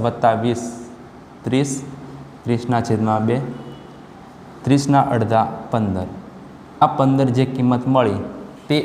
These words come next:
આ વર્ગની મધ્ય કિંમત થશે. વર્ગમાં એક બીજી કિંમત આવે છે તેને વર્ગની વર્ગ લંબાઈ કહે છે. કોઈ પણ વર્ગની વર્ગ લંબાઈ શોધવા માટે તે વર્ગની ઉર્ધ્વસીમા કિંમત અને અધસીમા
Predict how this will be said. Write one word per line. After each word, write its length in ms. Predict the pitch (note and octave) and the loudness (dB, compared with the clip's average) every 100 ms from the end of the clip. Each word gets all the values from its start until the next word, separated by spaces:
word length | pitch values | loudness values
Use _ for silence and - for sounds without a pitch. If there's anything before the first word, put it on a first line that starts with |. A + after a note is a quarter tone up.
| - - | 0 4
આ 100 | B2 | 4
વર્ગની 460 | A#2+ A2+ A#2 A#2+ B2 A#2+ - | 4 2 0 0 -2 -6 -2
મધ્ય 320 | A2+ A2 C3 | 0 2 2
કિંમત 400 | B2 G#2+ A2 A2+ - | 2 2 2 0 -2
થશે. 300 | B2 G2+ G2+ F2+ - - - - - - - | -2 -2 -4 -8 -10 -18 -20 -20 -18 -12 0
વર્ગમાં 420 | A2 A#2+ A#2 B2+ | 6 6 6 2
એક 80 | B2 B2 | 4 2
બીજી 240 | A#2+ B2+ | 0 0
કિંમત 280 | C3 C3 C3 | 2 2 4
આવે 200 | C3 C3 | 4 4
છે 200 | - C#3 C3 | 0 -2 0
તેને 260 | A#2+ A#2+ C3+ - - - A#2 | 0 0 -2 -4 -12 -6 2
વર્ગની 320 | A#2 A#2 C3 A#2+ | 2 4 4 4
વર્ગ 160 | A2+ B2 | 4 4
લંબાઈ 260 | B2 B2+ A#2+ | 4 4 4
કહે 100 | A#2 A2+ | 2 0
છે. 100 | A#2+ A#2+ - - - - | -4 -8 -12 -18 -18 2
કોઈ 180 | D#3 E3+ E3+ | 6 6 6
પણ 120 | F3 | 6
વર્ગની 280 | D#3 D#3 D#3 C3+ | 6 6 2 2
વર્ગ 160 | C3 | 2
લંબાઈ 300 | C3+ C3 B2+ | 2 2 2
શોધવા 260 | B2+ A2+ A#2 | 2 -2 0
માટે 240 | A#2 A2+ A#2+ - - | 0 0 -2 -2 2
તે 80 | C3+ | 6
વર્ગની 380 | B2 A#2 A#2+ A#2+ - | 6 6 2 0 0
ઉર્ધ્વસીમા 600 | A2 A2+ C#3 C#3+ C#3 C#3+ E3 - - | 0 2 2 2 2 2 2 -2 -2
કિંમત 360 | C#3 C#3+ D3+ - - A#2+ | 0 2 0 -2 -6 -2
અને 200 | A2+ A2+ A2+ A#2+ | 0 0 2 2
અધસીમા 460 | A#2 C#3+ C#3 B2+ | 4 4 4 4